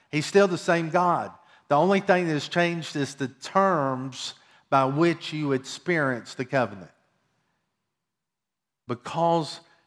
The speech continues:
of Jesus, God can deal with us differently.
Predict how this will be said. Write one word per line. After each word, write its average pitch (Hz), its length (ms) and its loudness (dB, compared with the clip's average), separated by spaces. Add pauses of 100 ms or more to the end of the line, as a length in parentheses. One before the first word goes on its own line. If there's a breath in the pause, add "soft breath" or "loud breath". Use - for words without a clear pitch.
(180)
of 110 220 -10
Jesus, 143 1000 -6 (840)
God 131 360 0
can 117 200 -8
deal 131 280 -2
with 110 280 -6
us 104 220 -14
differently. 101 680 -12